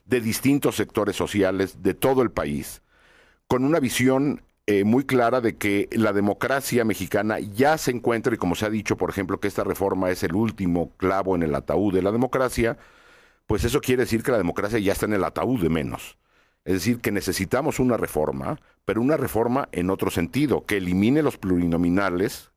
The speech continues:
de, perdón, que elimine la sobrerepresentación, que seguramente no vendrá, que hay una fiscalización real a los recursos que llegan a las campañas, tanto de dinero del Estado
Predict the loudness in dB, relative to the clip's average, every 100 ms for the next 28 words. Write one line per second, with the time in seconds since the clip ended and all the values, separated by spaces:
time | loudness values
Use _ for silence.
0 | _ -4 -2 0 0 0 -2 0 2 4
1 | 4 2 -2 -2 -2 0 0 2 0 0
2 | -2 -2 -2 -2 0 0 0 -4 -10 _
3 | _ -8 -8 -6 -6 -2 0 0 -2 -2
4 | 0 0 2 0 -2 -8 -18 -20 -20 -20
5 | _ -4 0 2 0 -4 _ _ -4 -2
6 | 0 -2 -4 -4 -4 -2 -2 0 0 2
7 | 2 2 2 0 -2 -2 0 -2 -2 -2
8 | -2 -4 -2 0 0 0 0 -2 -4 -8
9 | -6 -4 0 0 -2 -6 _ _ _ -4
10 | -2 2 2 2 2 2 0 -2 -10 -2
11 | 0 0 0 0 0 -2